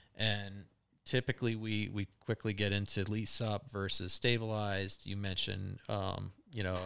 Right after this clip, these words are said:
a property that somebody's gonna hold on to longer than one that they're gonna offload. So feel free to go with it, whatever track you want, but I, I'm curious to know, like,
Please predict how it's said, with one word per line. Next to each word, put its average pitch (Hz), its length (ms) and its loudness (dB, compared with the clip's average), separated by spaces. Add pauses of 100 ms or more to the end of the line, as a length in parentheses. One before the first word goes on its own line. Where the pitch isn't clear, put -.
a 107 100 -8
property 101 400 -4
that 92 100 -12
somebody's 98 260 -8
gonna 95 140 -6
hold 101 180 -2
on 101 180 0
to 104 160 -4
longer 104 360 -2
than 95 160 -6
one 95 240 -4
that 90 140 -6
they're 95 100 -2
gonna 92 160 -4
offload. 101 540 0 (580)
So 95 460 -2
feel 135 180 4
free 120 240 -2
to 107 100 0
go 101 400 -4
with 110 220 -4
it, - 120 -4
whatever 107 320 2
track 98 360 0
you 92 80 -6
want, 92 420 -4
but 92 280 -2 (260)
I, - 80 -10 (120)
I'm 110 100 -6
curious 113 440 0
to 104 100 -12
know, 98 240 -4
like, 92 320 -6